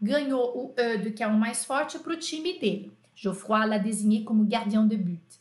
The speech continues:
O Geoffroy, então, colocou o Eudes como o goleiro, gardien de but.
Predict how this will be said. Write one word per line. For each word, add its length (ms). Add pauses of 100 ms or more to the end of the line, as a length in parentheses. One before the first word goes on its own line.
(520)
O 240
Geoffroy, 540
então, 440
colocou 720
o 380 (260)
Eudes 440
como 600
o 280
goleiro, 760 (400)
gardien 440
de 100
but. 320